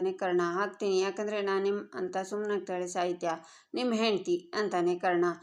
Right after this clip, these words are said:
"ನಾನು ಈ ಸೀರೆನ ಇವಾಗ್ಲೇ ಬದಕ್ಸ್ಕೊ-, ಬದಲಿಸ್ಕೋಬೇಕು, ಹೊರಗೋಗಿ" ಅಂತಾಳೆ. ಅಲ್ಲೇ ನಿಂತಿರುವಾಗ ಮತ್ತೆ ಸೀರೆನ ಹಿಡ್ಕೊಂಡ್ ಬಂದು, "ಹೊರಗೋಗಿ" ಅಂತಾಳೆ. ಆ ಸೀರೆ ಕಲರ್ನ ನೋಡಿ ಕರ್ಣ ಸರಿ ಅಂತ ಹೊರಗೆ ಬರ್ತಾನೆ.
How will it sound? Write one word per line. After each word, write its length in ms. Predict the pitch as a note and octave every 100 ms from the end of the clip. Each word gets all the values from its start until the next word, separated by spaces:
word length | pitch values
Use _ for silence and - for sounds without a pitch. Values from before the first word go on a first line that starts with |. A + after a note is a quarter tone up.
| - _
"ನಾನು 280 | A3 A3+ A#3+ A#3+ A3+ G3+ F#3
ಈ 100 | G#3+
ಸೀರೆನ 460 | G#3 A3 A3 A3 G#3+ G3
ಇವಾಗ್ಲೇ 400 | F#3+ A3 A3 G#3+
ಬದಕ್ಸ್ಕೊ-, 580 | G3+ F#3+ F#3+ - G#3 - G3
ಬದಲಿಸ್ಕೋಬೇಕು, 880 | F#3+ G#3+ A3 - A3 F#3+ F#3+ F#3 F3
ಹೊರಗೋಗಿ" 520 | G#3 A3 A3+ G#3 F#3+
ಅಂತಾಳೆ. 420 | F#3 F3+ F3 E3+ E3+ - - _
ಅಲ್ಲೇ 260 | - A3+ A#3+
ನಿಂತಿರುವಾಗ 540 | A#3 G#3+ G3 G#3+ G#3 F#3+ G3
ಮತ್ತೆ 260 | G#3 A#3
ಸೀರೆನ 460 | A3+ A3 G#3 G#3+ G3+ F#3+ F3 - _ _ -
ಹಿಡ್ಕೊಂಡ್ 460 | A3+ F#3+ A3+ G#3
ಬಂದು, 280 | G3+ G3 G3+ F3+ - -
"ಹೊರಗೋಗಿ" 500 | - A#3+ A#3 A3+ G3
ಅಂತಾಳೆ. 380 | G3 F#3 F#3 F3 F#3
ಆ 120 | G#3+
ಸೀರೆ 320 | A3+ A#3 A3 A3
ಕಲರ್ನ 460 | G#3+ G3+ G3+ G3+ G3
ನೋಡಿ 240 | G3 G3
ಕರ್ಣ 280 | - G3 G3
ಸರಿ 280 | F#3+ A3+ A3+
ಅಂತ 180 | G#3 F#3+
ಹೊರಗೆ 300 | G3 G3 F3+
ಬರ್ತಾನೆ. 400 | F3 F3+ F3